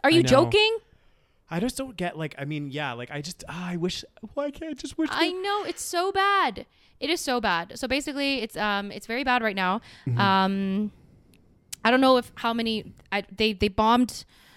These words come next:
Speaker 1: uh, just a whole bunch of places. And of course, a lot of civilians died in Gaza. And they, they call
Speaker 2: Yeah.
Speaker 1: Gaza, like, an open air prison.
Speaker 2: Yeah.
Speaker 1: Um, I can't remember why, but I think it's because the, they don't allow Palestinians to basically do anything in there because,
Speaker 2: Mm-hmm.
Speaker 1: again, it's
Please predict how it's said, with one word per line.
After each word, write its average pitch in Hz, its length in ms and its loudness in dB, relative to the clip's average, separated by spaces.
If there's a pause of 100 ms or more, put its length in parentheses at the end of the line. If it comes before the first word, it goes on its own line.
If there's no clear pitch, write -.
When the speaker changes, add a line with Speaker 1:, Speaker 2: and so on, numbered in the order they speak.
(840)
Speaker 1:
uh, 220 280 -2 (300)
just 240 200 -2
a - 80 0
whole 254 220 -2
bunch 240 220 2
of 220 160 -4
places. 190 540 -2 (100)
And 190 400 0
of 196 160 -6
course, 202 180 -2
a 208 60 -2
lot 196 200 2
of 226 60 -2
civilians 208 420 0
died 185 320 -2
in 196 120 -4
Gaza. 180 440 -6
And 220 140 0
they, 233 120 0
they 226 140 0
call - 180 2
Speaker 2:
Yeah. - 60 -6
Speaker 1:
Gaza, 214 300 2
like, 202 140 -2
an 190 120 -4
open 202 340 0
air 185 460 -4 (340)
prison. 226 480 -2 (320)
Speaker 2:
Yeah. 101 220 -4 (120)
Speaker 1:
Um, 208 100 0
I - 60 -6
can't 269 300 -2
remember 247 320 2
why, 202 320 -2
but 202 100 -4
I 226 40 -2
think 214 280 -6
it's - 140 -10
because 208 320 -4 (180)
the, 196 380 0 (320)
they 214 100 2
don't 240 220 2
allow 233 320 4
Palestinians 214 680 -2
to 220 80 -4
basically 220 300 0
do 240 120 2
anything 302 300 2
in 185 100 0
there 185 260 0
because, 135 180 2
Speaker 2:
Mm-hmm. - 20 4
Speaker 1:
again, 220 300 2
it's - 260 -10